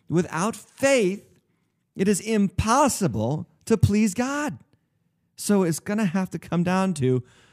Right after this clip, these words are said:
"Lord, I'm jumping into this pool. I'm sitting in that couch.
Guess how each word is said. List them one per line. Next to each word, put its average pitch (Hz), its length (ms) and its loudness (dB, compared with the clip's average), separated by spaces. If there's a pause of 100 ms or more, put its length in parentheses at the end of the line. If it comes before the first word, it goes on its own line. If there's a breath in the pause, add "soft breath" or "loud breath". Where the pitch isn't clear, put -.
(480 soft breath)
"Lord, 202 440 2 (440)
I'm 190 200 4
jumping 190 440 2
into 175 180 2
this 170 160 0
pool. 185 300 0
I'm 170 160 -2
sitting 190 340 -4
in 175 60 0
that 175 160 -2
couch. 180 360 0